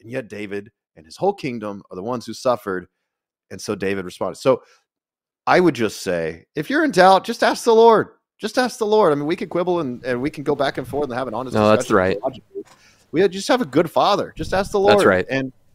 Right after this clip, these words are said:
Speaker 1: he's not gonna let you live in torment for weeks and months and years over,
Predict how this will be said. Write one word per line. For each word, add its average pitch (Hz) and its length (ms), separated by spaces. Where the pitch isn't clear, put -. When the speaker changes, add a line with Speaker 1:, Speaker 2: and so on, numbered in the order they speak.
Speaker 1:
he's 165 200
not 214 200
gonna 226 160
let 139 280
you 165 180
live 123 220
in 135 100
torment 117 520
for - 180
weeks 123 440
and 95 120
months 127 520
and 90 120
years 120 640
over, 90 260